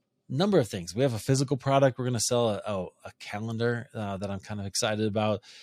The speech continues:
I've used it for years, but we're making a custom version for my community, uh, which I think will be kinda fun. I'm offering some tools that are available, uh, and will be available at our website,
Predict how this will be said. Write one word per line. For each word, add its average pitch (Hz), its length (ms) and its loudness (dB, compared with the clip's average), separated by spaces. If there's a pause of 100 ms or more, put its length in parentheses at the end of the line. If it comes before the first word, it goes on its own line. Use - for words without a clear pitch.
(180)
I've 135 160 2
used 139 240 6
it 131 120 2
for 120 120 -2
years, 117 440 4
but 117 120 0
we're 117 160 4
making 107 300 -2
a 101 80 0
custom 104 400 -8
version 104 380 -4
for 104 460 -4
my 98 200 -8
community, 101 600 -6 (560)
uh, 87 160 -8
which 95 200 -6
I 92 60 -4
think 92 160 -8
will 95 80 -12
be 95 60 -8
kinda 95 240 -6
fun. 95 420 -6
I'm 104 200 -4
offering 110 340 0
some 98 180 -6
tools 120 640 2 (160)
that 98 300 -4 (120)
are 98 200 -4
available, 101 680 -4 (540)
uh, 98 480 -2 (160)
and 98 180 -6
will 101 120 -4
be 104 120 0
available 101 320 -2
at 101 80 0
our 98 120 0
website, 98 600 -2